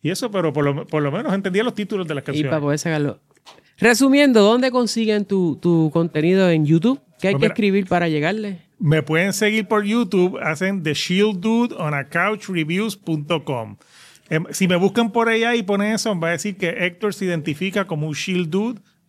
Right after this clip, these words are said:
Speaker 1: en un couch que le gusta hablar de
Speaker 2: Y
Speaker 1: música.
Speaker 2: aparece, y en Instagram, ¿verdad? Importante el Instagram,
Speaker 1: Y en
Speaker 2: para los, para los
Speaker 1: Instagram,
Speaker 2: D M y toda esa mierda.
Speaker 1: en Instagram también estoy por Héctor The Shield Dude on a Couch.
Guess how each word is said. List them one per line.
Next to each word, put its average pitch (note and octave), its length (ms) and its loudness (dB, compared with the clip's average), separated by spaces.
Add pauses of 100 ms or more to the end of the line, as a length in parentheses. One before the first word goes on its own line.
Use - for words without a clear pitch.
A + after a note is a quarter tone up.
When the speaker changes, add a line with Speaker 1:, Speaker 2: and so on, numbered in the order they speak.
(160)
Speaker 1:
en F3 160 0
un E3 140 -2
couch G#3+ 460 -4 (380)
que D#3+ 80 -2
le D3 80 0
gusta D3 260 0
hablar D#3 180 -2
de D3+ 80 -2
Speaker 2:
Y - 60 -
Speaker 1:
música. E3+ 60 2 (120)
Speaker 2:
aparece, F3 540 0
y F3 300 2
en E3 100 4
Instagram, G3 380 -2
¿verdad? E3 160 -4
Importante G3 400 -6
el F3+ 60 -4
Instagram, E3+ 340 0
Speaker 1:
Y F3+ 40 4
en G3+ 60 4
Speaker 2:
para - 40 0
los, E3 80 2
para A3 80 4 (100)
los - 80 4
Speaker 1:
Instagram, A3 100 0
Speaker 2:
D F3+ 260 2
M G3+ 100 2
y F#3 40 0
toda F3 80 -4
esa F3 160 -4
mierda. E3+ 380 -2
Speaker 1:
en D#3 80 0
Instagram F#3+ 480 0
también F#3+ 300 -2
estoy F#3+ 220 -2
por F3 280 -2
Héctor D3+ 480 -2
The D3+ 100 -2
Shield D3+ 320 -2
Dude D3+ 220 -2
on C#3 60 -2
a C3 100 -6
Couch. A2 320 -12